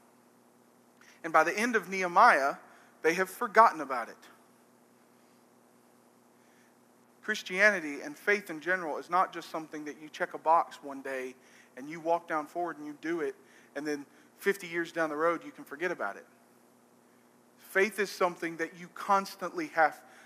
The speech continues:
to put your sword on your belt and get to work. And sometimes we forget that.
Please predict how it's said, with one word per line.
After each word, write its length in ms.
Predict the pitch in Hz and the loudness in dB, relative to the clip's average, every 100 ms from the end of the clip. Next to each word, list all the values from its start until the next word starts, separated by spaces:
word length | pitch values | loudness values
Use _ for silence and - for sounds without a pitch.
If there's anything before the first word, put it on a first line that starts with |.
| - - | -20 -16
to 100 | - | -16
put 320 | - - 233 - | -8 2 2 2
your 220 | 196 202 175 | -4 -4 -6
sword 640 | - - 240 214 170 165 175 - - - - | -14 0 2 4 4 2 -2 -10 -20 -8 4
on 300 | 185 214 202 | 8 8 4
your 180 | 190 190 | 2 2
belt 680 | 180 208 202 151 180 - - - - - - - _ _ _ _ _ | 4 10 10 10 2 -6 -18 -20 -20 -20 -20 -20 _ _ _ _ _
and 180 | 165 170 | -10 -2
get 220 | 175 190 - | 0 0 -2
to 80 | |
work. 440 | 165 190 147 - - - - _ _ _ _ _ _ _ _ _ _ _ _ _ _ _ _ _ - - - _ - | -4 0 0 -2 -14 -20 -20 _ _ _ _ _ _ _ _ _ _ _ _ _ _ _ _ _ -20 -20 -20 _ -16
And 220 | 160 160 | -14 -10
sometimes 420 | 190 220 214 185 | -8 -2 0 0
we 100 | 175 | -4
forget 360 | 180 202 240 233 | -12 -8 -8 -8
that. 220 | 92 - | -10 -14